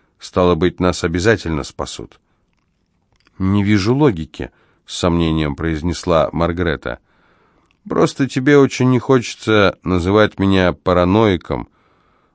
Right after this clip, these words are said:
за что я тебе премного благодарен,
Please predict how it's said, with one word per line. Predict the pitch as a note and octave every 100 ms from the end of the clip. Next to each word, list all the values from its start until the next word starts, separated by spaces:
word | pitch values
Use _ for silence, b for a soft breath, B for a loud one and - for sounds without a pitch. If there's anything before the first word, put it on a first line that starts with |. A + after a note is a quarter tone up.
| -
за | D#2+ F2+
что | - - E2+
я | D2+
тебе | - D#2+ D#2+
премного | - F2 F2+ E2+ D2+ D#2
благодарен, | E2 F2+ G#2+ A2+ D#2+ A1 A#1